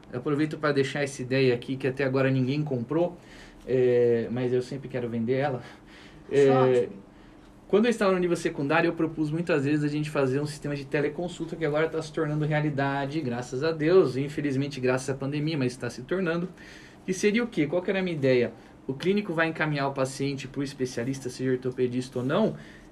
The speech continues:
Speaker 1: ele faz uma discussão do caso antes, pra ver se não dá pra resolver na U B S. Então, o que que faria? Eu sentaria lá no computador, teria uma hora por semana, por exemplo, pra discutir com um clínico de uma U B S.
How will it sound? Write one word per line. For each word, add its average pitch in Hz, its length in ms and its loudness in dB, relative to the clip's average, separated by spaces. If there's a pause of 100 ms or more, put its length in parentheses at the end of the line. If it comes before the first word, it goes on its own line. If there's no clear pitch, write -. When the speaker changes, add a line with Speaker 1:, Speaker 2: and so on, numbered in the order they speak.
(160)
Speaker 1:
ele 151 160 0
faz 208 460 0
uma 190 100 0
discussão 175 460 -6
do 170 80 -4
caso 160 400 0
antes, - 480 -8 (520)
pra 151 140 0
ver 147 120 0
se 156 100 -4
não 151 120 0
dá 147 120 2
pra 147 100 -4
resolver 143 340 0
na 143 120 -2
U 139 40 -4
B 127 200 2
S. 123 180 -2
Então, 135 160 0
o 170 40 0
que 202 120 -8
que 233 100 -6
faria? 165 300 2
Eu 196 80 6
sentaria 214 560 2
lá 214 400 2
no 214 80 -4
computador, 226 640 2 (420)
teria 165 320 0
uma 175 140 0
hora 165 240 4
por 151 140 -6
semana, 156 400 -4
por 160 140 -4
exemplo, 185 440 -2 (380)
pra 196 60 6
discutir 208 400 -4
com 233 200 0
um 247 80 0
clínico 214 380 0
de 196 80 -2
uma 208 80 0
U - 20 0
B 202 120 2
S. 147 400 0